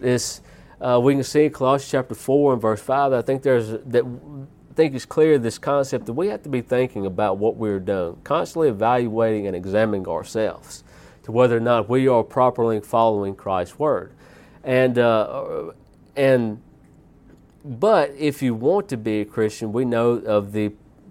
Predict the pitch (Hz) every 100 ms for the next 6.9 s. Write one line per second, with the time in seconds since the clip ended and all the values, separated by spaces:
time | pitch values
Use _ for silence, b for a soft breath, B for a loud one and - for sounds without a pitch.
0 | - - 151 156 143 127 113 110 107 104
1 | 104 123 123 113 - 107 117 98 87 78
2 | 92 98 131 135 120 117 113 110 101 104
3 | 98 B B 117 110 - 151 156 139 135
4 | - 127 117 113 110 110 104 117 107 107
5 | 101 95 90 - 156 113 50 - B B
6 | B B 113 - 131 139 131 120 107